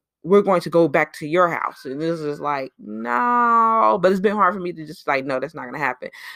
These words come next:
But I have been saying it little by little, "No, I'm not going to do that." Um, and because I don't,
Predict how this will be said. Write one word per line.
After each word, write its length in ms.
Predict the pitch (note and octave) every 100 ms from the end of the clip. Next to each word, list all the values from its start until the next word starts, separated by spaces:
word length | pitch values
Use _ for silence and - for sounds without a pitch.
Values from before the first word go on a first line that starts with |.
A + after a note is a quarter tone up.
| -
But 140 | D#3 F3
I 100 | F#3
have 340 | G#3 A3 F3+
been 180 | F#3+ G#3
saying 320 | - G3 F#3+
it 120 | F#3+ - _ -
little 320 | F3 F#3 F#3+
by 160 | F3+ E3+
little, 320 | F3 E3 E3+
"No, 320 | D#3 D3 D3+
I'm 180 | G#2 D#3
not 220 | C#3+ -
going 220 | - C#3 C3
to 120 | B2+
do 280 | F3 B3 B3
that." 420 | A3 G#3+ G3 - - _ - _
Um, 560 | C3+ D#3 C#3+ A#2 A#2 - _ _ _ _ _ _ _ _ _ _
and 220 | D#3+ D#3+
because 260 | D#3+ D#3+ E3+
I 160 | - F3+
don't, 340 | F#3+ F3 -